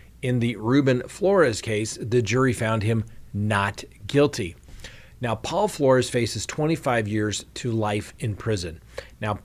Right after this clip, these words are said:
both father and son were arrested back in twenty twenty-one after investigators searched Ruben Flores' home multiple times. Investigators said Paul Flores killed Smart at the college before hiding her body under Ruben's shed.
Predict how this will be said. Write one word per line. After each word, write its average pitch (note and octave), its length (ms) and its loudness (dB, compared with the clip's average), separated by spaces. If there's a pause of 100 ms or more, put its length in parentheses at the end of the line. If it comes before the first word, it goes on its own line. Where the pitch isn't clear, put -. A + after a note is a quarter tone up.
both G#3 260 8
father B2+ 360 0
and C#3+ 100 -2
son G#2 280 -2
were A2 160 2
arrested G2+ 360 -2
back G2+ 220 -2
in G2+ 80 -4
twenty G2+ 320 -4
twenty-one G2+ 540 -2 (340)
after C3 320 0
investigators A2+ 720 2
searched G#2 420 -2
Ruben C3 420 2
Flores' G#2+ 500 0
home G2 320 -4 (140)
multiple G#2 340 -4
times. A#2 560 0 (240)
Investigators D3+ 720 2
said G#2 300 -2
Paul G#2+ 240 -4
Flores A#2+ 400 2
killed - 380 2
Smart A2+ 380 -2 (340)
at C#3 220 0
the C3+ 100 0
college A#2+ 560 -2
before B2+ 380 2
hiding B2+ 380 -4
her A#2+ 140 -2
body F#2+ 520 -4
under C3+ 320 0
Ruben's A2 540 0 (100)
shed. D3+ 560 -2